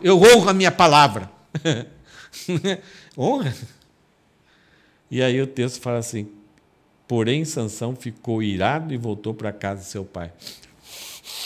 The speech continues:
Fez um bicão, voltou sem esposa, perdeu tempo, dinheiro,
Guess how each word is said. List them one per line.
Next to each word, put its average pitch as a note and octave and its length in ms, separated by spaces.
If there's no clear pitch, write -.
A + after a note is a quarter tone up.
Fez D3 240
um D#3 100
bicão, E3 960
voltou C3 380
sem C#3+ 340
esposa, A3+ 680
perdeu A2+ 360
tempo, E3+ 500
dinheiro, A#2 640